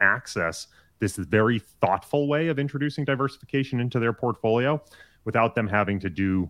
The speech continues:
all the legwork, allowing an institutional manager to do the legwork. Fast forward a couple of years, I think it really was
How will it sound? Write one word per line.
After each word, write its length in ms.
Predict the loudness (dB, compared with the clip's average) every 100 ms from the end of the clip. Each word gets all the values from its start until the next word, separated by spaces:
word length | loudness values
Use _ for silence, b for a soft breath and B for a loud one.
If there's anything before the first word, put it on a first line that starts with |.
| -6
all 140 | -4 -2
the 80 |
legwork, 460 | 0 0 -2 -8 -8
allowing 380 | -2 0 0 -2
an 60 |
institutional 720 | -4 -6 -10 -10 -10 -10 -10 -10
manager 340 | -10 -12 -14
to 60 | -14
do 160 | -12
the 60 | -6
legwork. 380 | -4 -2 -4 -8 _ b b b _ _ _ _
Fast 180 | 4 6
forward 140 | 0
a 20 |
couple 240 | 4 2 4
of 60 |
years, 200 | 2 2
I 60 | 0
think 220 | 0 0
it 60 | 0
really 320 | 0 2 2
was 640 | 2 2 4 2 -2 -8